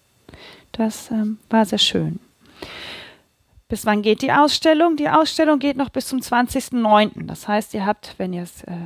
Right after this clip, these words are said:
aktuell hört, noch knapp einen Monat Zeit, dahin zu gehen. Die Ausstellung heißt übrigens Licht und das Museum hat sich ganz bewusst dafür entschieden, einen offenen Titel,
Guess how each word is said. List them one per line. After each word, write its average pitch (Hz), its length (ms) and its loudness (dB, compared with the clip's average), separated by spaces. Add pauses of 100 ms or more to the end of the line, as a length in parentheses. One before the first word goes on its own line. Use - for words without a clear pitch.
(180)
aktuell 233 480 0
hört, 302 260 2
noch 208 160 -6
knapp - 320 0
einen 190 200 -2
Monat 180 360 -6
Zeit, 202 600 -4 (1800)
dahin 180 300 0
zu - 140 -12
gehen. 226 260 0 (500)
Die 247 140 4
Ausstellung 269 420 4
heißt 254 220 4
übrigens 233 420 0
Licht 269 300 0
und 202 100 -2
das 196 160 2
Museum 226 400 2
hat 220 100 0
sich 214 140 -8
ganz - 220 2
bewusst 214 360 -4
dafür 190 260 0
entschieden, 190 440 -2
einen 190 220 -4
offenen 202 380 -2
Titel, 170 480 -4